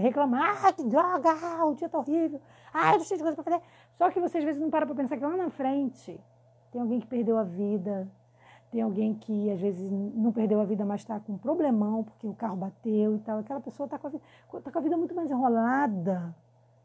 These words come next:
muito mais prejudicada do que quem tá no engarrafamento. Então, se você tá no engarrafamento, agradeça por você não ser o motivo do engarrafamento. E é assim na vida, sabe? Leva isso pra sua vida.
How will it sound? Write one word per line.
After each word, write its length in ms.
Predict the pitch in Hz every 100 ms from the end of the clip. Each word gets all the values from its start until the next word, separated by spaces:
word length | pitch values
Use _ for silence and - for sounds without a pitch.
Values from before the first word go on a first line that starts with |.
| _ 240
muito 160 | 240
mais 160 | 294 247
prejudicada 1200 | - 247 226 220 - 240 240 269 190 180 170 - _ _ -
do 80 | 214
que 140 | 262
quem 180 | 254 262
tá 280 | - 277 302 _ 226
no 160 | 202
engarrafamento. 500 | 185 190 208 185 180 -
Então, 360 | 196 285 294 - _ _ _
se 160 | - 254
você 240 | 285 370
tá 160 | 370 349
no 140 | 339
engarrafamento, 680 | 302 254 247 226 247 294 269
agradeça 680 | 254 294 311 196 294 - -
por 120 | 262
você 200 | 285 285
não 160 | 285
ser 200 | - 302
o 60 | 311
motivo 960 | 320 349 - - 254 320 349 208 170 - _ _ _ -
do 120 | 240
engarrafamento. 920 | 254 254 269 294 277 214 208 220 - _ _ _ _ _ _ -
E 100 | 285
é 80 | 311
assim 240 | 330 - 359
na 140 | 381
vida, 500 | 240 262 285 196 175 _ _ _ _ _ _ _
sabe? 260 | 240 233
Leva 160 | 233 285
isso 120 | -
pra 140 | 311 285
sua 160 | 320
vida. 540 | 240 240 254 185 170